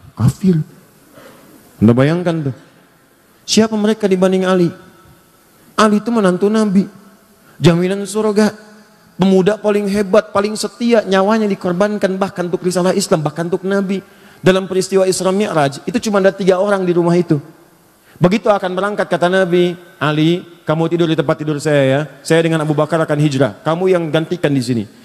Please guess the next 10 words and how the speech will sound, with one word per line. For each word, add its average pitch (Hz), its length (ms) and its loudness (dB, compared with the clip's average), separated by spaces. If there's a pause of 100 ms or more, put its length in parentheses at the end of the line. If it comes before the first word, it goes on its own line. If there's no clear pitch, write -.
(140)
Itu 240 320 -2
tahu 247 560 0
tempat 214 320 -2
tidur 202 160 0
Nabi 165 400 0
itu, 190 160 0
itu 311 320 -2
yang 285 160 2
jadi 262 240 -2
tujuan. 262 560 2